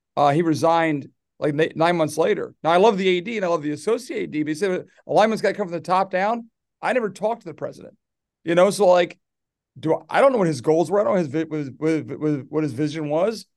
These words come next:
Um, I like the A D. I liked everybody else. So I had to trust in them. I know it's important,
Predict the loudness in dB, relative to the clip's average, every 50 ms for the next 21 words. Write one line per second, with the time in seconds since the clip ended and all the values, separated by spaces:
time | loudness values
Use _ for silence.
0 | _ _ _ _ -2 0 0 0 0 -2 -4 -8 -12 -16 _ _ _ _ -4 0
1 | 2 4 4 2 2 0 -2 -2 -2 -2 -2 -2 -2 -2 -2 -4 -8 -8 -8 -4
2 | -4 -4 -4 -4 -4 -4 -4 -6 -6 -6 -4 -4 -4 -4 -6 -8 -8 -6 -4 -4
3 | -4 -6 -8 -16 _ _ -8 -6 -4 -2 -2 -2 -4 -8 -10 -6 -4 -4 -4 -4
4 | -6 -8 -10 -10 -12